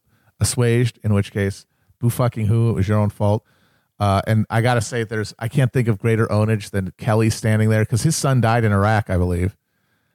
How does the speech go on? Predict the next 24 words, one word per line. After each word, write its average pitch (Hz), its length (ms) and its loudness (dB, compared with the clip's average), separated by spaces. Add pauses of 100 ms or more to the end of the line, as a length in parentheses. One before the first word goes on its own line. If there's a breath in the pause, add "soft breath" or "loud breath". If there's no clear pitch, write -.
(260)
Uh, 95 420 2 (220)
and 104 140 -2
Trump 117 240 -2
being 113 140 0
like, 110 180 0
"What 160 140 2
were 196 60 2
they 202 100 2
doing? 160 520 0 (320)
What 139 120 0
a 143 40 2
bunch 143 220 -2
of 139 60 2
losers. 120 920 0 (300 soft breath)
Why 151 140 0
would 185 100 -2
you 226 60 0
fight? 294 400 -2
Why 214 100 2
would 349 120 0
you 349 40 -4
get 381 180 -4
killed?" 370 680 -2 (680)
And 120 580 0